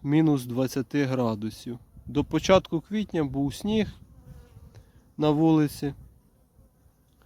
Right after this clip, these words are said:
І така погода, скажімо,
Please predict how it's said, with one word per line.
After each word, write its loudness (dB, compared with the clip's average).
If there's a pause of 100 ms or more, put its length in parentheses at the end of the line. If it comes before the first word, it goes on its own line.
(1500)
І 4 (300)
така -2
погода, 4 (120)
скажімо, -2